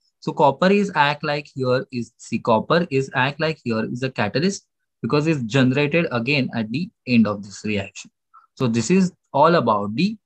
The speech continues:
mechanism of the Sandman reaction that we have discussed. Okay, now we discuss with the Sandman reaction. So this reaction is nothing but, it's a method for the substitution. It's what? A substitution of the aromatic amino group by preparing the diazonium salt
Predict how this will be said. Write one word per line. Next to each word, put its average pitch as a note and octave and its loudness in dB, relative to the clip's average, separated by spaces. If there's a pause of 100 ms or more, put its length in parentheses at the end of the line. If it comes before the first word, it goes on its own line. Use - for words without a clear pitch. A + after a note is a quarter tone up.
(140)
mechanism A2 0
of C3+ -2
the F#3+ 0
Sandman A2 0
reaction A#2 -4
that G2+ -8
we A2 -4
have C#3+ -4
discussed. - -6 (1080)
Okay, - -4 (160)
now F#3 8
we G3+ 10
discuss G3+ 6
with G#3 8
the G3+ 6
Sandman F3+ 6
reaction. C#3 2
So D3+ -8
this D#3 0
reaction C#3+ 4
is C3+ -4
nothing B2 -2
but, A2 -2 (400)
it's C3 0
a D#3 4
method D#3 2
for E3 2
the F3 2
substitution. C3+ -2
It's G#2 -12
what? D3+ 0 (140)
A C3+ -4
substitution D#3+ -2
of C#3+ 0
the D#3+ -2
aromatic C#3+ 0
amino A#2+ 4
group A#2 -2
by A#2+ 2
preparing A#2+ -2
the D3+ -4
diazonium A2+ 0
salt A#2 2